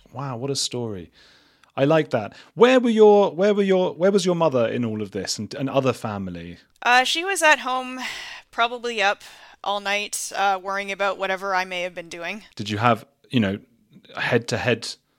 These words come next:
Speaker 1: talks a lot? Was, was there, there must have been some explosiveness. I mean, she can't have agreed with your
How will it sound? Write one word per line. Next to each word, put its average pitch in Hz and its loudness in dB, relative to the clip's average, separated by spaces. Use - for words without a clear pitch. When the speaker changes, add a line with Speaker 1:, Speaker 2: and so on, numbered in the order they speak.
Speaker 1:
talks - 0
a 120 -8
lot? 117 0
Was, 107 -4
was 107 -8
there, 110 -6
there 120 -4
must 127 0
have - -6
been 107 -4
some 104 -4
explosiveness. 98 -4
I - -6
mean, 107 -2
she - -2
can't 107 -8
have 98 -14
agreed 98 -8
with 92 -14
your 95 -6